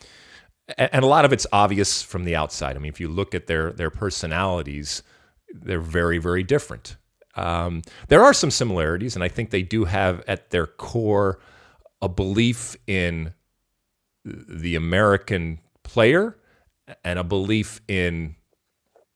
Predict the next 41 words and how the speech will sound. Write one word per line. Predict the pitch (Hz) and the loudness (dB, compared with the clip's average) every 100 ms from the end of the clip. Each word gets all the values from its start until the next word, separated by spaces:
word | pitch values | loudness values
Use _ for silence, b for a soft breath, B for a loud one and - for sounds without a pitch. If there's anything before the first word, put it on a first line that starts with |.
| _ 101 - - | _ -20 -20 -8
the | 90 | -2
American | 98 98 92 | 2 2 0
soccer | 85 117 101 - | -2 2 0 -2
culture | 78 - 110 - 160 | -8 0 0 0 -2
that | 110 101 | 0 -2
drives | - 98 92 92 123 143 151 | -4 2 4 6 4 4 2
a | |
lot. | 156 165 214 - - _ _ _ _ _ | 4 4 4 -2 -14 _ _ _ _ _
Um, | 104 98 98 101 - b b b | -12 -10 -8 -10 -14 b b b
it | - | -2
manifests | 127 139 151 - | 2 4 4 2
in | 110 | 2
different | 135 110 95 | 0 2 4
ways | 127 135 | 4 4
in | |
how | 110 107 | 2 2
they | 98 | 2
go | 95 | 2
about | 90 87 113 147 | 2 4 4 2
it. | - B B B B - | -2 B B B B 2
But | 127 110 - _ _ _ _ _ - | 4 4 -2 _ _ _ _ _ -14
so | - 170 | -4 0
now, | 240 - - 143 | 0 -2 -10 -4
I | |
mean, | 135 | 2
if | 139 156 | 2 6
you | 151 | 8
look | 190 170 | 8 6
at | - | 2
who's | 117 170 127 | 4 4 4
better | 104 92 131 147 139 | 2 6 8 10 8
or | 131 110 101 | 8 6 6
worse, | 156 107 95 - - | 6 6 4 -2 2
obviously | 131 160 143 - 131 117 110 | 4 6 4 4 4 4 4
Bruce | 120 135 - | 4 2 4
Arena | 120 117 | 2 4
is | 101 | 4
always | 113 107 104 | 6 4 4
going | 107 98 | 2 0
to | - 85 | 0 0
have | 104 98 90 | 2 2 2